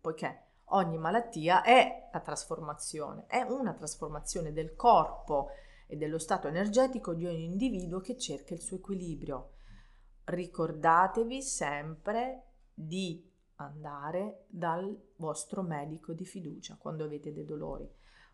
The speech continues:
Quando tutto, tutte le ricerche, tutte le, le,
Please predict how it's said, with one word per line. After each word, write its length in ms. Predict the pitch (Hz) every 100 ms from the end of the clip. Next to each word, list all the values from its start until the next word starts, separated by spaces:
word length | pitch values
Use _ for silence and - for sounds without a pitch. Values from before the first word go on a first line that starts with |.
| _ _ _
Quando 800 | _ 226 254 247 185 160 - -
tutto, 840 | - 247 262 - - - 185 170 165
tutte 280 | - - 190
le 120 | 190
ricerche, 720 | 190 196 220 208 185 - 165
tutte 280 | - 147 160
le, 220 | 156 156 -
le, 600 | 156 151 156 156 151